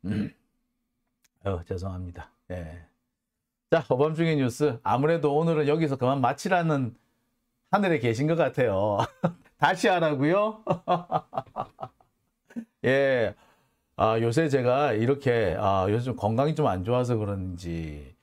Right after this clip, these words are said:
조금, 어, 이렇게 깜빡깜빡 잘 합니다.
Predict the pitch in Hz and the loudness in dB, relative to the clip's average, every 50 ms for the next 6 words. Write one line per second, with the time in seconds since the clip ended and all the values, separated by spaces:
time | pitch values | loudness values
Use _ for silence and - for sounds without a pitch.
0 | _ _ _ _ _ _ _ _ - - - - - - - 165 147 135 135 151 | _ _ _ _ _ _ _ _ -20 -18 -18 -18 -12 -2 0 0 2 2 2 0
1 | 175 196 - 98 98 98 95 95 90 82 76 - _ - - - - - - - | -2 -2 -6 -4 -4 -2 -2 -2 -4 -6 -8 -12 _ -20 -20 -18 -18 -18 -18 -20
2 | - _ - - 113 113 - - - 143 147 - - 185 185 185 - - 143 139 | -20 _ -10 -8 -8 -8 -8 -4 -2 -2 -2 2 2 2 2 2 0 0 0 0
3 | 127 - 120 104 101 113 135 170 170 - _ - - 92 101 117 123 139 143 143 | 0 0 0 2 2 0 0 -2 -6 -10 _ -6 -2 -2 -2 -2 -2 -2 0 0
4 | 135 123 107 92 82 80 | 0 0 0 -2 -4 -4